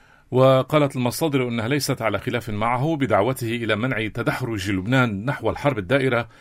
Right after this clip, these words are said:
بين حماس وإسرائيل، لكنها لن تعطيه شكاً سياسياً على بياض للعب دور يتيح له أن يتصرف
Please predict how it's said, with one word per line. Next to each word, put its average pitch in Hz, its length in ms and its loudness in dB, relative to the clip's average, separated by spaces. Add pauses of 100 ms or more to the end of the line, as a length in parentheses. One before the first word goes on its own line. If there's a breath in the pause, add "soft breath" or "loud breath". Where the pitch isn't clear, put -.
(420 soft breath)
بين 120 220 2
حماس 135 440 -2
وإسرائيل، 123 600 -2
لكنها 110 480 -2
لن 143 360 -2
تعطيه 117 500 -2
شكاً 131 340 -6
سياسياً 113 480 -4
على 98 200 -2
بياض 110 380 0 (460 soft breath)
للعب 123 420 2
دور 120 580 0
يتيح 117 480 -4
له 113 400 2
أن 123 60 2
يتصرف 120 680 0